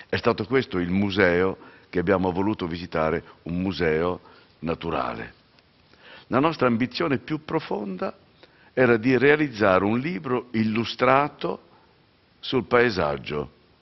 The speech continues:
Non ci interessava l'album di fotografie o un saggio corredato da immagini, no. Volevamo un vero e proprio libro illustrato, qualcosa che si potesse seguire leggendo e guardando,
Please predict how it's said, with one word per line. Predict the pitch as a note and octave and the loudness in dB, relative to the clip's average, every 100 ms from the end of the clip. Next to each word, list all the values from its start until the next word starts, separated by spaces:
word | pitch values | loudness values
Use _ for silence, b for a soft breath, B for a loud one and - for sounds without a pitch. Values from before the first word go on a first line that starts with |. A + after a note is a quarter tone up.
| _ B B - | _ B B -2
Non | C3+ | -2
ci | - | 0
interessava | C#3+ E3+ F#3 - C#3+ G2 | 0 0 -2 0 4 6
l'album | G2+ G#2+ F#2 G2 | 8 8 6 0
di | F#2 G2 | -2 -2
fotografie | G2+ G2 F2+ F2 G#2+ A2+ | -2 -2 0 -2 0 2
o | F#2+ | 2
un | E2+ - | 2 2
saggio | F#2+ G#2 E2 E2 | 6 6 4 -4
corredato | - F2+ E2+ E2 F2+ F#2 E2 | -2 -2 0 2 4 2 -2
da | D#2+ | -2
immagini, | D#2+ D#2+ D#2+ C#2 C2 C#2+ | -2 -2 -2 -2 -8 -6
no. | F2+ G#2+ B B B | 0 0 B B B
Volevamo | - C#3+ E3 C3 F2+ E2+ F#2+ A#2 - | 2 4 8 8 8 6 2 0 -6
un | - A#2 | -2 2
vero | E3+ E3 | 4 4
e | |
proprio | A#2 D3+ - B2 | 4 2 2 0
libro | C3 F#3 D3 C#3+ B2+ | 0 0 0 0 0
illustrato, | G#2+ G2 - G2+ A2 C3+ G#2+ | -4 -4 -2 4 4 4 0
qualcosa | G#2 G2 C3 A2 | -2 -2 -2 -2
che | A2 F#2+ B B | -2 -4 B B
si | - F#2+ | -10 -8
potesse | A2 - C3+ G#2+ | -6 -2 -2 -2
seguire | - A2+ A2 C#3+ G#2+ | -2 -2 2 2 4
leggendo | G#2+ F2+ G#2+ D3+ F3+ F3+ G3+ G#3+ B B B _ _ _ - | 2 4 6 6 6 2 0 -2 B B B _ _ _ 0
e | A#2 | 2
guardando, | A#2+ C3+ G2 F#2 E2+ E2+ F#2 D3 - | 6 6 6 6 6 2 0 0 -4